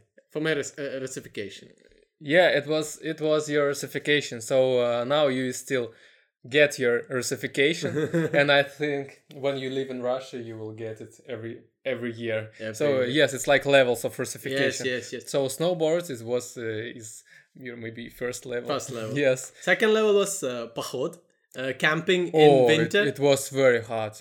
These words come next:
Speaker 2: I think it's what, what was very hard because not a lot of, not Russian, Russians will not go there.
Speaker 1: Yeah.
Speaker 2: Will not go to this, uh, hiking,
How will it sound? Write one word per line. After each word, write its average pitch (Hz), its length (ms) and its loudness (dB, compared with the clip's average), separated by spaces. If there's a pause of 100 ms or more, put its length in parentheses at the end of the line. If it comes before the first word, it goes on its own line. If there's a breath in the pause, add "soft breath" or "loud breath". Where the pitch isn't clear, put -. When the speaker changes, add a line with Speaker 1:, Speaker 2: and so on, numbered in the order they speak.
(100)
Speaker 2:
I 165 140 6
think 165 240 -2
it's 147 120 0
what, 151 200 -2
what 143 200 -4
was 139 200 -2
very 139 240 -2
hard 139 220 0
because 127 260 -6
not 139 140 0
a 135 60 0
lot 127 180 0
of, 117 160 -14
not 147 320 0
Russian, 151 380 2 (100)
Russians 185 560 0
will 220 140 -4
not 143 280 -2
go 113 240 0
there. 107 200 -12 (300 loud breath)
Speaker 1:
Yeah. 156 280 4
Speaker 2:
Will 190 180 8 (120)
not 151 100 2
go 156 180 6
to 151 80 -6
this, 139 380 -2
uh, 127 280 2
hiking, 180 420 0